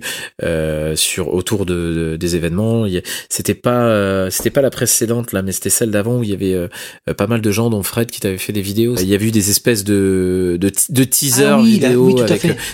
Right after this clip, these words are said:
Speaker 1: des espèces de, d'effets glitch sur les vidéos, et cetera.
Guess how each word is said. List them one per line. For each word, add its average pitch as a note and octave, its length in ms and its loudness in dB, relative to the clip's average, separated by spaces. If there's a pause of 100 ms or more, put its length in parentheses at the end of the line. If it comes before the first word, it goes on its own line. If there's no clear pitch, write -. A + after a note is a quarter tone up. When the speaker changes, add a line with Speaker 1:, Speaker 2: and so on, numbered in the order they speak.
Speaker 1:
des G2 140 0
espèces G#2 340 0
de, A2 120 4
d'effets G#2+ 420 2
glitch A2+ 460 2
sur G#2 140 0
les G2 80 2
vidéos, G#2 460 2
et G#2 60 0
cetera. - 320 -2